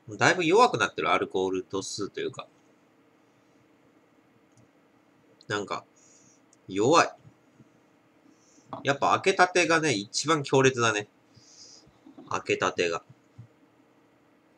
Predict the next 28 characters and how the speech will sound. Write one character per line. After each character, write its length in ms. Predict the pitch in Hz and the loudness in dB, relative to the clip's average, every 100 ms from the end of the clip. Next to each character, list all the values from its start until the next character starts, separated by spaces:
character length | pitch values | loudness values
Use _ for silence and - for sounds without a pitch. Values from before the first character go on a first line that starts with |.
| _ _ _ _ _ _ _ _ _ _ _ _ _ _ _ _ _ _ _ _ _ _ _ _ _ _ _ _ _ - | _ _ _ _ _ _ _ _ _ _ _ _ _ _ _ _ _ _ _ _ _ _ _ _ _ _ _ _ _ -16
う 40 | |
ん。 160 | 92 82 - _ _ _ _ _ _ _ _ _ _ _ _ _ _ _ _ _ _ _ _ _ _ _ _ - - _ - _ _ _ _ _ _ _ _ - - | -16 -16 -20 _ _ _ _ _ _ _ _ _ _ _ _ _ _ _ _ _ _ _ _ _ _ _ _ -20 -20 _ -20 _ _ _ _ _ _ _ _ -12 -4
甘 320 | 101 120 160 | -2 2 2
い 80 | 151 | 0
プ 160 | - | 0
ラ 140 | 104 90 | 0 0
ス、 420 | - 98 92 78 - | -2 -2 -2 -4 -12
ま 160 | 135 - | -12 -6
あ、 60 | 90 | -4
甘 160 | 127 | -4
く 120 | 143 | -2
は 60 | 143 | -2
な 120 | 85 | -2
い 60 | 82 | -6
か。 160 | - - _ _ _ - - - _ _ - - - - - | -10 -18 _ _ _ -20 -20 -20 _ _ -20 -20 -20 -20 -12
こ 60 | |
の 40 | 117 | -10
フ 80 | 117 | -2
ァ 140 | 143 | -2
イ 40 | - | 0
テ 120 | 175 | -6
ィ 40 | |
ン 80 | 170 | -6
グ 100 | 160 | -6
コ 160 | 160 165 | -4 -4
ッ 120 | - | -2
ク 60 | |
は、 300 | 95 76 69 | 0 0 -2